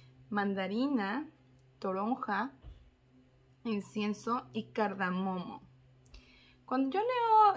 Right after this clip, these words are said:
eh, cuando yo veo un, un aceite esencial, y esto ya se los he pi-, explicado antes, eh, me fijo mucho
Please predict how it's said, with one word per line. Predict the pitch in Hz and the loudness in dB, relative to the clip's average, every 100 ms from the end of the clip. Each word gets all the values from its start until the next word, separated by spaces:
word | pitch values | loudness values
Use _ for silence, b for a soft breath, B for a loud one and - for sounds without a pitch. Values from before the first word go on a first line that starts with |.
| 202 | 0
eh, | - | -2
cuando | 254 254 | 0 0
yo | 415 | 0
veo | 392 320 - 240 | 2 4 4 2
un, | 240 | -2
un | 240 233 233 | -2 -2 -2
aceite | 240 220 262 | -2 -2 -4
esencial, | 294 269 202 233 | -4 -4 -2 -2
y | 233 | -2
esto | - | -2
ya | 214 | -4
se | 220 | -2
los | 214 214 | -4 -4
he | |
pi-, | - 208 | -8 -6
explicado | 202 196 - - 202 202 196 214 | -6 -6 -10 -10 -6 -4 0 0
antes, | 202 180 202 - b b b b b b b - | 0 -2 -10 -12 b b b b b b b -6
eh, | 233 226 | -2 0
me | 240 254 | 0 0
fijo | 294 330 381 | -2 -4 -2
mucho | 285 269 - 262 269 285 | -2 -2 -2 -2 -2 -4